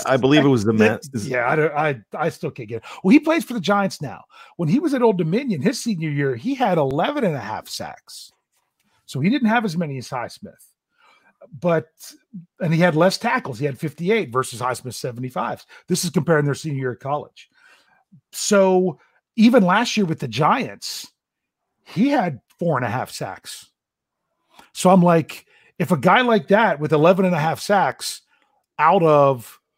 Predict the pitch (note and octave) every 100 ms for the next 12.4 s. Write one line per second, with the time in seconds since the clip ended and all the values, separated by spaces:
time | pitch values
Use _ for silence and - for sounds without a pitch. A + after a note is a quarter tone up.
0 | _ _ _ _ _ _ D3+ E3 D#3 C#3+
1 | C#3 C3 C3 - - E3 C#3+ - D3 C#3+
2 | - D3+ C3+ A#2+ D3+ A2 B2 A2 A#2+ -
3 | - _ - G#3 E3+ F#3 F3 D#3 - G3+
4 | G#3 C#3 C3 - D3 C3+ A#2 C3 A2 -
5 | D3 B2 - - - - - _ F3 D3
6 | C#3+ C3+ B2+ A#2+ _ - C3+ B2 C#3 C#3+
7 | C3+ F3 - - E3+ E3+ D#3 C3 - E3
8 | C3 - B2 A2 A2 A2+ F#2+ C#3 C3 A#2
9 | G#2 C#3 A#2+ - A2+ C3 A2 A2 A2 A#2+
10 | A2 G2+ C3+ G#2+ - F#2 - G3+ E2+ F2
11 | - _ _ - - - - F3 F3+ F#3
12 | F3 E3+ D3+